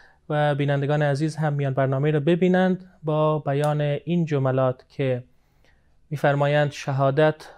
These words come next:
هنر مردان خداست و شهدا شمع محفل بشریت هستند.» پس این دعا را باید همیشه ورد زبان خود قرار دهیم. «اللهم اجعل محیای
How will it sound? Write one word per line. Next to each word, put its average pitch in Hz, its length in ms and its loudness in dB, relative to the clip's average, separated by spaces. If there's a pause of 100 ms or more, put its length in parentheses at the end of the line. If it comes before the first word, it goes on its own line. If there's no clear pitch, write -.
(140)
هنر 175 320 2
مردان 131 480 0
خداست 127 720 -4 (260)
و 131 340 2 (460)
شهدا 139 800 0
شمع 143 800 -2
محفل 131 800 -4 (580)
بشریت 156 600 2
هستند.» 170 720 -2 (140)
پس - 480 -6
این 151 220 -2
دعا 143 380 0
را 143 180 2
باید 139 320 0 (120)
همیشه 147 600 -2 (540)
ورد 147 280 0
زبان 143 480 2
خود 135 260 -4
قرار 135 360 0
دهیم. 127 520 -2
«اللهم 135 460 0
اجعل 135 360 -2
محیای 139 760 0